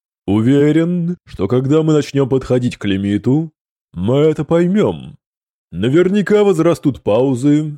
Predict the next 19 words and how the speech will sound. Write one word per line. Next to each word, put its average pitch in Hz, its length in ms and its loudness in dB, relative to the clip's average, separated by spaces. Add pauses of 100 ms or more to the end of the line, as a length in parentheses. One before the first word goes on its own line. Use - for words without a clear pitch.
между 107 420 -2
твоими 117 360 -2
воскрешениями. 107 1160 -4 (560)
Да 101 260 -2
и 208 120 2
боль 123 440 0 (220)
может 110 480 -2
начать 135 320 -2
появляться». 165 760 -2 (1080)
«А 135 80 -4
если 196 300 -4
нет?» 185 260 -2 (1040)
«Аврук, 101 1000 -2 (480)
ты 185 180 0
что, 214 240 -2
не 196 120 0
доверяешь 180 540 2
моему 147 360 2
опыту? 120 800 -2